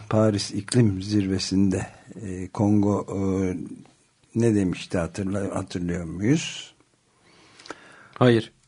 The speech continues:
Speaker 1: Kongo temsilcisi, e, çok önemlidir iklim değişikliğiyle, e, mücadelede yağmur ormanları gibi şeylerin korunması.
Speaker 2: Hmm.
Speaker 1: Kesilirse mahvoluruz demişti.
Speaker 2: Hatta iki bin yirmi beş yılına kadar üç milyar hektarlık, e, milyonluk hektar,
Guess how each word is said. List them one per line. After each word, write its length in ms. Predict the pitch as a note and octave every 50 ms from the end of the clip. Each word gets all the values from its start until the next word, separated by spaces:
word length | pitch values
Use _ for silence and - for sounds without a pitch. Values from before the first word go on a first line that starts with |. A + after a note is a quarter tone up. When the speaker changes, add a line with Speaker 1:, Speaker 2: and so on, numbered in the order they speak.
| - G#2
Speaker 1:
Kongo 340 | - G#2+ G#2+ A2 G#2 F#2+ F2+
temsilcisi, 800 | - - A2 G#2 F#2+ F2+ - F#2+ F#2 F2+ F#2 F#2+ F#2+ - - B2+
e, 240 | G2 F#2+ F#2+ F#2+ - -
çok 360 | - - - C#3+ C#3 C#3 C3+
önemlidir 640 | C3 A#2+ A2+ G#2 G2 F#2+ F#2+ F2+ F2+ F2 E2+ G2 F2+
iklim 340 | F#2+ F#2+ - - G#2 G#2
değişikliğiyle, 800 | F#2+ F#2 F#2 F2+ F2 - G2+ G2 F#2+ - - F#2+ F#2+ F2+ D#2 D#2+
e, 680 | F#2+ F#2 - - - - - - - - - - - -
mücadelede 1000 | - G2+ G#2 G2+ - G#2 G2+ G2+ G2 G2 G2 G2 G2 G2 G2 F#2+ G2 G2+ G2 F#2 G2 B2 - - - _ _ _ _
yağmur 460 | A2+ G#2 G2+ F#2 F2+ F2+ F#2 F#2+ F#2
ormanları 640 | F#2 F2+ F2 E2+ E2+ E2+ E2+ E2 E2 E2+ F#2+ G2 F#2
gibi 240 | F#2+ F2+ F#2+ F#2 F2
şeylerin 460 | - - - F2 D#2+ D#2+ F#2+ F#2+ F#2+
korunması. 720 | F2+ - - F#2+ F#2+ G2 G2+ G2+ G#2 G#2 G#2 - - - C#3+
Speaker 2:
Hmm. 60 | C3 A#2 A#2 G#2 - _ _ -
Speaker 1:
Kesilirse 680 | - G#2+ G#2 - - C3 C3 C#3 C#3 C3+ - D3+ C3
mahvoluruz 1080 | A2 G2+ F#2+ G2+ G2+ A2 A#2+ B2+ A#2 G#2 - - G2+ F#2 F2 E2+ E2+ E2 E2 F2 F2+
demişti. 180 | F2+ E2 E2+ -
Speaker 2:
Hatta 280 | A#2+ A#2+ - - C3+ B2+
iki 260 | B2+ C3+ C3+ C3+ B2+
bin 120 | C3+ C3+
yirmi 160 | C#3 C3+ C3+
beş 220 | C3+ C#3 C3+ - -
yılına 200 | C3 C3 C3+ C3
kadar 220 | C3+ C3 C#3 D#3
üç 300 | D3+ D3+ D3+ C#3+ C#3+ -
milyar 300 | C3+ B2+ A#2+ A#2 B2 A#2
hektarlık, 540 | A#2+ A2+ A2 - - A#2+ A#2 A#2 - - -
e, 220 | - A#2+ A2+ G#2+
milyonluk 600 | G2+ G2+ A2 A2+ A#2 A#2 A#2+ A#2 A#2 A#2 A2+ A2+ -
hektar, 440 | A2+ G#2+ - - A#2+ A2+ A2+ G#2+